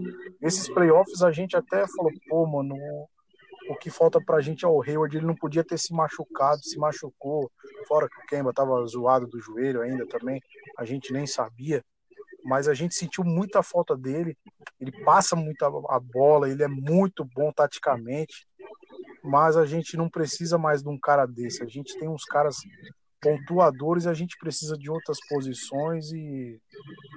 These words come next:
se ele fechasse com a gente, provavelmente seria trocado também, não iria ficar aqui de jeito nenhum. Eu sou um cara defensor de Paul George, que muitos odeiam. Na época eu falei, não,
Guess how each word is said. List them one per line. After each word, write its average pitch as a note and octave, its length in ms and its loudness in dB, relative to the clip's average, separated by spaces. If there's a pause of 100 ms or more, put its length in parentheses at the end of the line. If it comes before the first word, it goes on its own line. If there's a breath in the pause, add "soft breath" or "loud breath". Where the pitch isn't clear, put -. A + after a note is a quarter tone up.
(280)
se - 180 -4
ele F#3+ 140 0
fechasse C#3 440 -2
com C3+ 120 -6
a B2 40 -4
gente, B2+ 560 -10 (300)
provavelmente E3 640 2
seria C#3 240 -2
trocado A#2+ 520 -2
também, B2 380 -6
não A#2+ 160 -8
iria C3 260 -4
ficar A#2+ 300 -4
aqui B2+ 180 -8
de B2 120 -10
jeito C3 180 -6
nenhum. B2 300 -8 (840)
Eu C#3 200 -2
sou D#3 200 4
um C#3+ 220 -2
cara C#3+ 260 2
defensor D3 920 2 (500)
de C3+ 100 -4 (120)
Paul E3+ 280 6
George, D#3 480 6
que D#3+ 140 -4
muitos D#3 460 0
odeiam. D3+ 520 4
Na D3 160 2
época D#3 200 4
eu C#3 40 4
falei, C#3+ 220 0
não, D#3+ 200 2